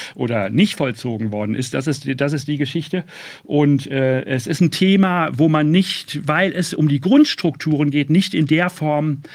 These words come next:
ähm, äh, äh, äh, so Dampf machen kann, mit moralisch und so weiter und so fort, sondern das ist einfach, das sind die Grundstrukturen. Wollen wir eine Demokratie haben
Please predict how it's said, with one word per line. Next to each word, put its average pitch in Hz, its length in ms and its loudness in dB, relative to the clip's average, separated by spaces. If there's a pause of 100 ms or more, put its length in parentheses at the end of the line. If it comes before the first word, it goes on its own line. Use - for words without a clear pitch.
(360)
ähm, 139 680 2 (180)
äh, 131 40 -4
äh, 123 1000 -4
äh, 113 40 -4
so 123 160 0
Dampf 151 360 0
machen 151 260 0
kann, 143 580 0
mit 143 160 4
moralisch 139 640 2
und 135 160 0
so 139 120 0
weiter 143 280 0
und 127 140 -8
so 135 60 -6
fort, 139 320 -2
sondern 131 260 -2
das 131 160 -2
ist 127 100 -6
einfach, 135 340 -4
das 127 140 -6
sind 151 140 2
die 147 80 0
Grundstrukturen. 170 640 2
Wollen 151 140 0
wir 151 40 0
eine 147 140 4
Demokratie 135 560 -2
haben 208 240 2